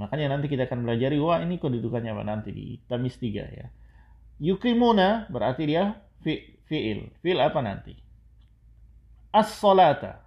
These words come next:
Jelas sekali di sini as-sholata i-, isim. Kenapa as-salata isim? Dia yang pertama alif lam berawalan al. Yang kedua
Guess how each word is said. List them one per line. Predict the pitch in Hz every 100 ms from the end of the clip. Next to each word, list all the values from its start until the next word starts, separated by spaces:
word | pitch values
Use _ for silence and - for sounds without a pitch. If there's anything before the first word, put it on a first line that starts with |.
| -
Jelas | 123 123 147 143
sekali | - 135 143
di | 127
sini | 139 143 208 247
as-sholata | - 196 - 160 156 165 226 240 240 - -
i-, | 185 240 254 - - - - _ 175
isim. | 170 127 101 - - - - - - - -
Kenapa | 190 247 240
as-salata | - 180 170 139
isim? | 113 143 160 277 - - - _ _ _ _ - -
Dia | 135 196 202 180 180 208 - - - - - - - - - - -
yang | 147 151
pertama | 160 175 180 180 180
alif | 143 165 170
lam | 170 139 127
berawalan | 131 123 131 135 165 208 -
al. | 151 165 143 98 101 - - - - - 165
Yang | 208 202 202
kedua | 190 196 190 185 190